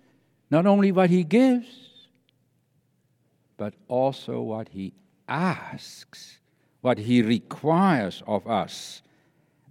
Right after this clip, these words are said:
as his servants, or as we read in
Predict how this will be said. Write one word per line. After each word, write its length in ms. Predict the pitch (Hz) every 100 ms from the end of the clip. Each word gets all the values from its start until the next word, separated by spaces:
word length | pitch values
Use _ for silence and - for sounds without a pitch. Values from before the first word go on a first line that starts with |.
| -
as 380 | 123 107 92 -
his 440 | 135 156 - -
servants, 1300 | - - - 156 170 165 110 95 76 76 - - - - _ _ _ _ _ _ _ _ -
or 120 | 95
as 160 | 104
we 100 | 107
read 220 | 107 117 110
in 200 | 107